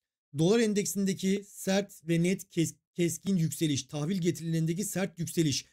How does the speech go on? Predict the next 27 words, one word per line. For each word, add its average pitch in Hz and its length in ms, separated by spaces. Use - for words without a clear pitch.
emtia 196 380
fiyatlarını 160 560
net 226 180
bir 180 60
şekilde 170 300
aşağı 160 300
doğru 175 160
baskılıyor. 120 560
Bu 190 220
durumdan 160 380
altın 202 360
ciddi 190 300
muzdarip. 147 420
Zaten 165 420
bu 214 80
yıl 233 80
itibariyle 147 540
neredeyse 190 500
yüzde 165 320
otuz 185 440
beşlere 196 340
yaklaşan 160 440
yıllık 165 420
bazda 139 460
ons 180 240
altından 131 400
bahsediyoruz. 127 560